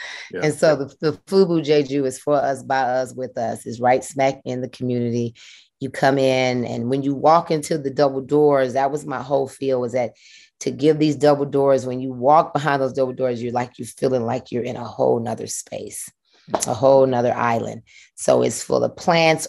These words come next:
Speaker 2: artwork on the wall. The lights are really dimmed and it's really cozy. It's a more zen space.
Speaker 1: Mm-hmm.
Speaker 2: And so in that space, you come in, you pay fifty dollars for general admission.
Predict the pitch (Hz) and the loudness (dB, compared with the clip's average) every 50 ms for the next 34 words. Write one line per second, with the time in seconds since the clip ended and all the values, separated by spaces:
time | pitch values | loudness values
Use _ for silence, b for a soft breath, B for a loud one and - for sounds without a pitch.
0 | - - 151 151 151 143 135 139 139 135 - - 120 120 120 120 117 127 143 156 | 0 2 4 4 4 4 4 2 2 2 0 -6 -8 -8 -8 -8 -2 4 6 8
1 | 156 156 151 147 147 143 135 127 120 120 131 139 147 151 123 - - 131 123 123 | 8 10 10 8 8 6 4 2 -2 0 0 0 0 0 -2 -6 -10 -10 -10 -8
2 | 131 139 127 123 120 120 117 _ - 147 151 156 160 160 160 156 156 151 151 147 | -8 -6 -6 -6 -8 -8 -10 _ 0 0 2 4 4 4 4 2 2 2 2 0
3 | 143 143 123 113 110 107 - - - 123 117 117 117 120 - - - 156 156 160 | 0 -2 -4 -4 -8 -8 -12 -12 -10 -8 -8 -8 -10 -12 -16 0 4 6 6 8
4 | 160 156 151 143 147 151 147 143 143 139 139 B B B B B B _ - 135 | 6 6 2 2 2 4 4 4 2 0 -4 B B B B B B _ -6 -6
5 | - - 135 131 131 135 131 127 123 120 120 120 117 120 117 135 156 156 156 156 | -2 0 0 0 2 2 2 2 2 0 -4 -4 -6 -4 0 2 4 6 6 6
6 | 147 143 135 123 - - - 147 127 113 110 110 - - - - B B B 107 | 4 2 0 -4 -8 -6 -2 -2 -2 -2 -2 -8 -12 -16 -18 -20 B B B -16
7 | 101 95 - - 123 127 123 - 151 139 135 131 131 147 156 156 147 - - _ | -16 -16 -10 -6 -6 -6 -4 -2 0 0 0 0 0 0 0 0 0 -4 -2 _
8 | 151 147 143 143 - - - - - 131 127 131 139 147 147 143 143 135 139 139 | 2 2 2 0 -2 -8 -14 -12 -10 -8 -6 -2 0 0 2 0 0 -2 -4 -4
9 | - 135 123 120 - 127 - - 131 123 139 139 139 139 139 135 131 - - 127 | -4 -4 -4 -4 -6 -8 -4 -4 0 2 4 4 6 6 4 4 2 -2 -10 -10
10 | 123 123 127 123 123 127 139 175 214 214 196 - - 196 190 180 185 | -8 -6 -6 -4 -4 -2 2 4 4 4 4 4 2 2 2 2 -4